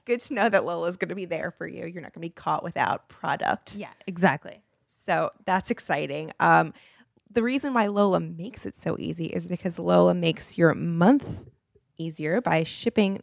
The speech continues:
Speaker 1: your tampons to your door. Their subscription is fully customizable. You can choose your mix of products, your mix of absorbency, number of boxes, and frequency of delivery.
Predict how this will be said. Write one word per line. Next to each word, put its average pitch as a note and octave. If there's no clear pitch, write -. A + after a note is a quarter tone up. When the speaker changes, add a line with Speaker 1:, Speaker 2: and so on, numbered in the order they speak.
Speaker 1:
your E3+
tampons E3+
to -
your -
door. C#4
Their F#3
subscription -
is -
fully F#3+
customizable. E3+
You -
can E3+
choose F3
your E3
mix E3
of -
products, E3+
your D#3+
mix D#3
of E3
absorbency, E3
number D#3+
of D#3
boxes, G3
and D#3+
frequency -
of -
delivery. F#3